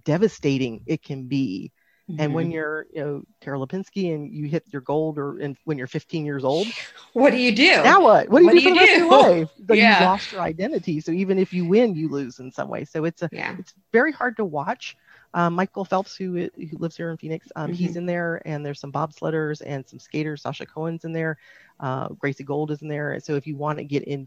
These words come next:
Speaker 1: if you're reading Every Reason We Shouldn't and you wanna see, uh, Paula Ohno's in there also,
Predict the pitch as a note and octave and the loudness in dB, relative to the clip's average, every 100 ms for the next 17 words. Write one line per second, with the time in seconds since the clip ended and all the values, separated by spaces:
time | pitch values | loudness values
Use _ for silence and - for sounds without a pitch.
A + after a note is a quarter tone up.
0 | - C#3+ C#3+ C#3 D3 - C#3+ C#3 C#3+ C#3+ | -14 -12 -8 -4 -4 -4 -8 -8 -8 -10
1 | C3 - C3+ C#3+ C#3 C3+ C#3+ C#3 - - | -10 -10 -10 -8 -10 -6 -6 -6 -10 -12
2 | C#3+ C3+ D3+ D3+ G#3 A#3 D#4+ D#3 C#3+ C3+ | -10 -2 0 4 6 6 2 -2 -2 -2
3 | D#3 C3 | -2 -4